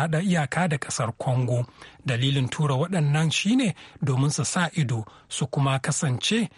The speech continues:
da shirin ko ta kwana game da cutar, a cewar Yimo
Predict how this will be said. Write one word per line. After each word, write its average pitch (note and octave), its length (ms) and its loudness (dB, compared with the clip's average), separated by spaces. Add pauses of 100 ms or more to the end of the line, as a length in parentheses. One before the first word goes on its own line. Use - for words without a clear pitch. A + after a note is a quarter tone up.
(160)
da D3 120 -2
shirin C#3+ 420 0
ko A2+ 200 -4
ta A2+ 220 -2
kwana A#2+ 500 0 (260)
game C#3 220 2
da E3 100 0
cutar, A2+ 540 -4 (300)
a C3+ 80 0
cewar D#3 420 2
Yimo B2 400 0